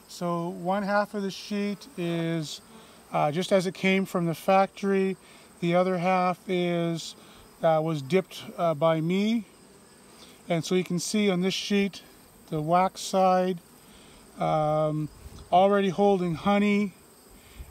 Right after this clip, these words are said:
and the other side just barely getting going. Very visible difference there.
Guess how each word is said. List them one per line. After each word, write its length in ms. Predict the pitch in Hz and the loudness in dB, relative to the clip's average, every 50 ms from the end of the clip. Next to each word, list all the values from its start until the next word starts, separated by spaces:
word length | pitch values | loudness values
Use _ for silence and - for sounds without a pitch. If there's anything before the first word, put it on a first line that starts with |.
| - - | -10 -6
and 300 | 180 170 170 170 165 165 | -2 -2 0 0 0 0
the 80 | 170 175 | 0 0
other 160 | 180 185 185 | 0 0 -2
side 480 | 170 - - 180 170 170 170 156 143 | -2 -2 0 0 2 2 0 -2 -4
just 560 | 135 147 190 208 202 202 190 175 - - - - | -6 -2 2 4 4 4 4 2 -2 -8 -4 -2
barely 320 | 190 190 190 185 180 175 | 0 0 0 0 -2 -2
getting 340 | 151 180 185 180 175 165 151 | -2 -2 -2 -2 -4 -4 -4
going. 540 | 151 175 180 185 185 185 180 185 185 185 170 - - - - - - - - - - - - - - - - - - - - - - - - - - - - - - - - - - | -2 0 0 0 0 0 0 -2 -2 -4 -8 -10 -16 -20 -20 -20 -20 -20 -20 -20 -20 -20 -20 -20 -20 -20 -20 -20 -20 -20 -20 -20 -20 -20 -20 -20 -20 -20 -20 -20 -20 -20 -18 -12 -10
Very 460 | 147 139 147 190 196 202 202 196 190 | -6 -2 2 4 4 4 4 2 2
visible 480 | 156 151 190 185 160 190 175 165 175 | 2 0 0 0 0 0 -2 -2 -2
difference 540 | 160 143 180 180 175 - - 170 156 - - | -2 0 0 -2 -2 -2 -4 -4 -4 -4 -4
there. 500 | 156 156 170 175 180 185 185 190 185 170 | -4 0 0 2 2 2 2 0 -2 -4